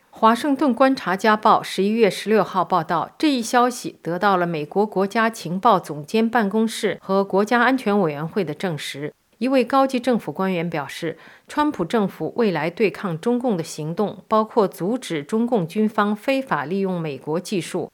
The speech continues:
此前十一月十二号，川普签署行政令，禁止美国企业或个人与中共军方相关企业进行生意往来。川普十二号在白宫发布的声明中提到，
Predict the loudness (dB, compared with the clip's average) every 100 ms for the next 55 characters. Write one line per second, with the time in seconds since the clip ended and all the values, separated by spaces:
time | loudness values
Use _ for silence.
0 | _ -14 -8 0 2 2 2 0 4 4
1 | 2 0 0 0 0 -4 -4 _ 0 0
2 | -2 -8 0 0 2 -4 -6 -6 -2 0
3 | 2 0 -2 -16 -20 -20 0 2 2 2
4 | 2 2 0 -2 -2 -10 -4 -2 -2 0
5 | 0 2 2 2 2 -6 -6 -4 -4 0
6 | 0 2 0 0 -2 2 2 0 -2 -2
7 | 0 -2 -2 -6 -6 -6 -6 -8 -6 -8
8 | -6 -2 0 0 -2 -6 -10 -12 -12 _
9 | _ _ _ _ -6 -2 -2 -2 -6 -4
10 | 0 4 4 2 0 -2 0 -2 0 -2
11 | -2 2 0 0 -4 -4 -4 -2 -2 -4
12 | -6 -8 -10 -6 -6 -6